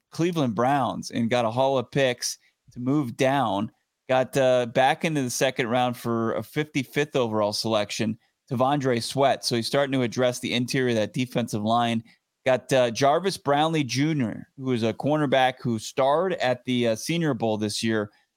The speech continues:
uh, was a big name, was a fast riser. Of course, he went to Louisville, which is the alma mater of, of Jonathan Gannon, but Brownlee had a huge Senior Bowl. And then you've got, uh, Malachi Corley. He's a wide receiver at a West, uh,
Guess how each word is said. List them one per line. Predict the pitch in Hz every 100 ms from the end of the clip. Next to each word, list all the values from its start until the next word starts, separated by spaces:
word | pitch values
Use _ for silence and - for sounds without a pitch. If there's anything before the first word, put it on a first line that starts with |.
| _
uh, | 104 98
was | 107
a | 110
big | 98 139 135
name, | 131 135
was | 127 107
a | 104
fast | 131 127 135 123
riser. | 127 127 120 127
Of | 123 - _ _ -
course, | 139 131
he | 131
went | 113 120 -
to | - 127 120 117 -
Louisville, | 127 139 147 131 135 123
which | 117 -
is | 127 123
the | 123 123 117 -
alma | 120 123 113
mater | 110 120 117
of, | 104 _ 113
of | 104 - _ 117
Jonathan | 117 120 117 110
Gannon, | 107 113 120
but | 110 90
Brownlee | 117 127 135 120
had | 117
a | 107 104 - _ _
huge | - 175 190 139 -
Senior | - 113 107
Bowl. | 98 104 110 - _ _
And | -
then | 131 139
you've | 123
got, | 131 123 131
uh, | 120
Malachi | 113 123 135 - 135 117
Corley. | - 143 160 160 165 160
He's | 131 110
a | 104
wide | 110 113
receiver | 113 110 131 120 113
at | 107
a | 107 - _ _ _
West, | 131 147 - -
uh, | 123 120 110